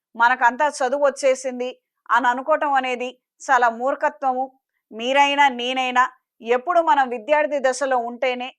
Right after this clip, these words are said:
ప్రతిరోజు ఏదో ఒక అంశాన్ని నేర్చుకోగలుగుతాము. దాన్ని మనం ఉపయోగపరుచుకున్న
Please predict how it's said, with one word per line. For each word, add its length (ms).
ప్రతిరోజు 560
ఏదో 240
ఒక 100
అంశాన్ని 460
నేర్చుకోగలుగుతాము. 1040
దాన్ని 400
మనం 140
ఉపయోగపరుచుకున్న 800